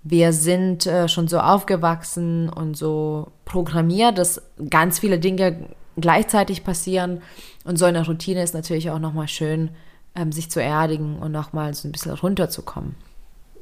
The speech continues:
Beim Sehen, äh, finde ich, ähm,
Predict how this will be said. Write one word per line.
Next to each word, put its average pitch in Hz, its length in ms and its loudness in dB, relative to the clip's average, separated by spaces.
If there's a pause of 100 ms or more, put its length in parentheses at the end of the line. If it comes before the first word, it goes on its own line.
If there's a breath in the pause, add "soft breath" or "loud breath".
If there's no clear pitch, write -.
(1160)
Beim 175 280 2
Sehen, 247 720 2 (760 soft breath)
äh, 180 260 6
finde 196 380 2
ich, 180 500 0
ähm, 165 600 0